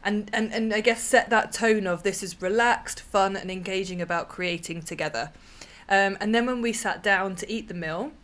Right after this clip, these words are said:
again, we started with a toast. So we toasted to the best team we'd ever worked in, and we had to share why that was the best team. Um,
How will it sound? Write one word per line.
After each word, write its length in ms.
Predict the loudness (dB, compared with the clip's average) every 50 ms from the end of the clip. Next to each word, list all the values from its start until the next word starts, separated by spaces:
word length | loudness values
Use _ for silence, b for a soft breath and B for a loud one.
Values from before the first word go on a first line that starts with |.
| b b b b b b -6
again, 400 | 0 4 6 6 6 4 2 -2
we 140 | -2 -4 -4
started 580 | -6 -4 0 2 2 2 2 0 -2 -4 -4
with 120 | -4 -6 -6
a 40 |
toast. 640 | -6 -6 -6 -4 -4 -4 -4 -4 -4 -6 -6 -8 B B B B B B B -4
So 300 | 2 4 6 6 6 4
we 160 | 2 -2 -4
toasted 500 | -2 2 4 4 4 4 2 -2 -4 -4
to 100 | -4 -2
the 120 | -2 -2
best 420 | 0 0 0 0 0 -4 -8 -8 -4
team 320 | -2 -2 0 0 2 2
we'd 180 | 2 2 2 0
ever 200 | -4 -2 0 0
worked 460 | 2 4 6 6 6 4 2 -2 0 2
in, 300 | 4 4 4 2 -4 B B B B B B B B B
and 160 | -4 -4 -2 -2
we 120 | -2 -2
had 220 | 0 0 0 0 0
to 60 | -2
share 300 | -4 0 0 2 2 2 2
why 420 | 2 2 4 4 4 4 4 4
that 200 | 2 0 0 0
was 200 | 0 -2 -2 -2
the 100 | -2 -2 -2
best 300 | -2 -4 -4 -6 -8 -6
team. 460 | -6 -6 -6 -6 -6 -8 -10 -12 -14 B B B B B B B B 2
Um, 580 | 4 4 6 4 2 0 0 -2 -4 -6 -8